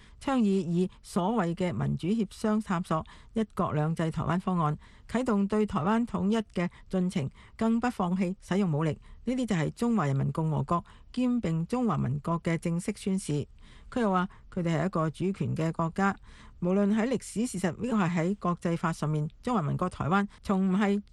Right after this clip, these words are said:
中華人民共和國嘅一部分。佢哋絕不接受一國兩制，呢啲已經係當前嘅台灣共識，更唔使話台灣已經睇見咗香港、新疆同西藏嘅現狀。陳明通又話，台灣願意發揮喺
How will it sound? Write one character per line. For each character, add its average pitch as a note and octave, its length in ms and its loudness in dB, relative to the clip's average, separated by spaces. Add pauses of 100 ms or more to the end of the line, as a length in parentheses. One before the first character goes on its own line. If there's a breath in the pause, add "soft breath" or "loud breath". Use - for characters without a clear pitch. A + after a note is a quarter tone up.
中 D4+ 180 0
華 G3 120 2
人 D#3+ 120 2
民 D3+ 220 0
共 F#3 160 0
和 D#3+ 100 0
國 F#3+ 160 0
嘅 F#3 140 0
一 - 40 2
部 F3+ 140 -2
分。 D#3+ 240 0 (380 loud breath)
佢 F#3+ 100 0
哋 E3+ 160 0
絕 F3 240 -4
不 A3+ 120 -2
接 G3 260 -6
受 D3+ 180 -2
一 F#3 140 0
國 - 220 -4
兩 D3+ 200 0
制， D#3+ 140 0
呢 - 380 -6
啲 A3+ 80 0
已 F#3 120 0
經 G3+ 220 0
係 D3+ 160 0
當 G#3 300 0
前 C3+ 240 -4
嘅 E3+ 180 -2
台 - 160 -6
灣 F#3 240 0
共 D3 180 -2
識， F#3+ 160 -2 (360 loud breath)
更 F#3 260 0
唔 - 20 0
使 D3 200 0
話 D#3+ 180 2 (140)
台 C3+ 140 -2
灣 F3+ 180 0
已 E3+ 40 -4
經 F#3 240 0 (160)
睇 D#3+ 160 -2
見 F3 200 0
咗 E3+ 160 0 (120)
香 F#3+ 220 0
港、 D#3+ 220 0
新 G3+ 240 0
疆 G3 180 0
同 D3 180 -2
西 F#3+ 220 -2
藏 C#3+ 240 -2
嘅 D3 80 -2
現 C#3+ 240 0
狀。 C#3+ 240 0 (380 loud breath)
陳 F#3+ 120 0
明 F3+ 140 0
通 C4 160 -2
又 A3+ 80 2
話， - 160 2 (180 loud breath)
台 - 120 -2
灣 G#3+ 160 2
願 G3+ 140 2
意 F3+ 120 2
發 F#3+ 160 0
揮 A3 260 0
喺 F#3+ 140 2